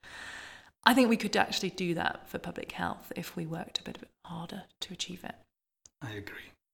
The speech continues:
Speaker 2: And you also did a P H D during the training. In your mind, should public health training with, be more academic than it currently is? What do you think of the rumours that even the public health masters are now being put in question in some regions for cost savings reasons?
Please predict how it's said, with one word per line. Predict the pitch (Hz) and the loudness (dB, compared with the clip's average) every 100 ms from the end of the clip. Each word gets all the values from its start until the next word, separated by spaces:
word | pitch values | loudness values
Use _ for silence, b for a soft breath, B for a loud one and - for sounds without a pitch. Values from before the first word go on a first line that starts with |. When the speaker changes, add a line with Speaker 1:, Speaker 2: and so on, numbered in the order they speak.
| B B B B - | B B B B 2
Speaker 2:
And | 156 175 170 - - _ - | 4 4 2 -8 -16 _ 0
you | 196 | 6
also | 220 202 170 | 6 6 8
did | 160 | 8
a | 147 | 8
P | - 120 | 4 2
H | 110 - | 4 2
D | 127 117 117 - - _ - | 2 0 -2 -8 -20 _ 4
during | 165 113 98 104 | 6 6 4 -2
the | 110 | -2
training. | - 107 101 98 98 - _ _ _ _ - | -2 -2 -2 -6 -10 -16 _ _ _ _ 2
In | 196 | 4
your | |
mind, | 156 117 101 101 101 - - | 6 2 -2 -6 -8 -12 -12
should | - 202 170 | -6 -4 0
public | 185 170 151 | 0 2 0
health | - 165 165 | 0 2 2
training | - 160 160 147 | 0 2 4 4
with, | 139 131 131 170 _ _ _ - | 4 2 -2 -10 _ _ _ 0
be | 147 | 4
more | 131 135 135 123 | 6 6 4 2
academic | - 127 151 139 98 - - - | 0 2 4 4 2 -4 -12 -10
than | - 113 | -4 -4
it | - | -2
currently | 117 107 117 110 | -2 -2 -2 -2
is? | 104 101 - - | -2 -4 -4 -4
What | 165 | 0
do | |
you | 160 | 0
think | 160 175 160 - - - _ | 0 0 0 -2 -10 -18 _
of | 143 | -4
the | 127 | 0
rumours | 123 139 131 110 107 | 4 6 6 2 -2
that | - 117 | -2 0
even | 123 120 113 110 - - - | 0 0 -2 -4 -8 -20 -12
the | - | -6
public | 139 123 107 | -2 0 0
health | 131 117 | 0 2
masters | 139 123 - 123 110 | 4 4 2 -2 -4
are | |
now | 110 110 | -2 -2
being | 110 107 | -2 -4
put | - 117 | -4 -4
in | 113 | -4
question | 104 131 104 - 110 101 107 | -2 -2 0 -2 -2 -6 -6
in | 131 | -2
some | - 113 | -2 0
regions | 113 110 107 101 | -2 -2 -2 -2
for | - 113 | -4 -4
cost | - 120 - | -2 2 2
savings | 127 123 107 101 - | 2 0 -2 -4 -4
reasons? | 104 104 101 - | -2 -4 -6 -10